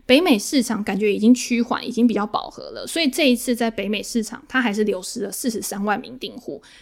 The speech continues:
成长最大的呢，是亚太的客户，亚太的客户用户成长呢，在这一次的总增长额里面占了三分之二，增加一百零二万。那欧洲、中东跟非洲市场呢，也增加了十九万。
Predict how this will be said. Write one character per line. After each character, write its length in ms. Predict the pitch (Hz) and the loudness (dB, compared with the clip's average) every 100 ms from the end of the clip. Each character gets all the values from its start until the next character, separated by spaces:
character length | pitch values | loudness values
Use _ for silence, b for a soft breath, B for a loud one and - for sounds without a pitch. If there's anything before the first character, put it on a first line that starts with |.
| b | b
成 220 | - 311 | 2 4
长 220 | 311 277 | 6 4
最 180 | - 262 | 4 4
大 260 | 220 233 190 | 6 2 2
的 160 | 151 | -6
呢， 240 | 147 120 90 | -10 -10 -8
是 220 | - 240 | -6 -4
亚 220 | 202 196 - | -4 -6 -2
太 180 | - 220 | 0 0
的 80 | - | -2
客 220 | - - | -8 -8
户， 200 | - - - b b | -8 -14 -14 b b
亚 120 | 240 | 0
太 240 | 226 320 277 | 2 4 4
的 80 | 240 | 4
客 220 | 285 240 | 2 2
户 180 | 262 233 | 2 6
用 200 | 240 220 | 6 6
户 180 | 240 | 2
成 180 | 208 - 262 | 0 -4 -4
长 240 | 196 95 | -4 -4
呢， 180 | 78 95 | -12 -2
在 180 | 247 233 | 0 0
这 240 | 226 277 | 2 0
一 160 | 208 135 | 0 -2
次 240 | - 254 | -6 -4
的 160 | 208 170 | -2 -6
总 240 | - 202 185 | -6 -8 4
增 180 | 247 | 8
长 160 | 247 - | 8 8
额 100 | - | -10
里 120 | - - | -12 -10
面 200 | - 110 | -10 -4
占 200 | - 247 | 0 0
了 140 | 196 185 | 0 -8
三 240 | - 196 | -8 -6
分 140 | 196 | -6
之 120 | 185 - | -8 -8
二， 220 | - - b b | -8 -8 b b
增 200 | - 240 | 6 8
加 200 | 247 220 208 | 10 8 2
一 120 | 220 | -2
百 160 | - | -4
零 180 | - 107 | -8 -8
二 160 | - - | -8 -4
万。 120 | - - b b - | -6 -6 b b 6
那 140 | 277 | 6
欧 220 | 240 247 247 | 8 8 6
洲、 220 | 247 226 | 6 4
中 220 | 220 214 | 4 2
东 160 | 202 202 | 0 -2
跟 120 | 202 | -4
非 240 | - 196 | -4 -6
洲 160 | 196 190 | -4 -8
市 200 | - 202 | -4 -4
场 200 | 202 - | -4 -10
呢， 140 | - | -8
也 80 | 196 | -8
增 180 | 190 208 | 0 0
加 200 | 208 202 | 2 -2
了 80 | 190 | -4
十 160 | - | -10
九 180 | - - | -10 -10
万。 180 | 110 - | -6 -6